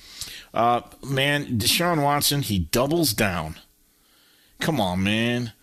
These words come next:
I've got some real advice for him that might, if he would listen to me, he might be able to make this go away in the next sixty days. Uh, and it's not gonna be easy. And I know he's got, he's not gonna listen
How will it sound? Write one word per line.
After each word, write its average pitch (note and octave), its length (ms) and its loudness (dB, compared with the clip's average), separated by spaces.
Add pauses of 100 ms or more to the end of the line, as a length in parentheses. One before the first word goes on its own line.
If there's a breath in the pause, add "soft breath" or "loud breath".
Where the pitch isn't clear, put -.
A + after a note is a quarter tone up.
(260 soft breath)
I've C#3+ 200 2
got E3+ 180 4
some A2 260 2
real G#3+ 400 4
advice D#3 440 4
for B2+ 140 0
him G#2+ 360 0 (600 loud breath)
that G#2+ 180 0
might, D3+ 300 0 (340)
if C#3+ 320 0
he A3 140 0
would A3+ 160 0
listen F3 340 2
to D#3+ 140 2
me, A2+ 240 2
he A#2 100 2
might C#3+ 240 0
be D3+ 120 4
able C#3 120 0
to C3 80 2
make A#2 220 0
this G#2 160 0
go A2+ 140 2
away G#2+ 260 2
in G2+ 80 0
the G2 80 2
next G2+ 220 0
sixty F#2+ 340 0
days. E2+ 560 0 (600 loud breath)
Uh, F#2+ 300 2
and G#2+ 140 2
it's - 180 2
not B2 220 2
gonna B2+ 160 2
be A#2+ 100 0
easy. A2+ 480 0
And G2 140 2
I G2+ 80 2
know A2 160 2
he's G#2+ 120 2
got, A2+ 220 0
he's G#2+ 220 0
not A2 180 0
gonna A2+ 180 0
listen F2 440 0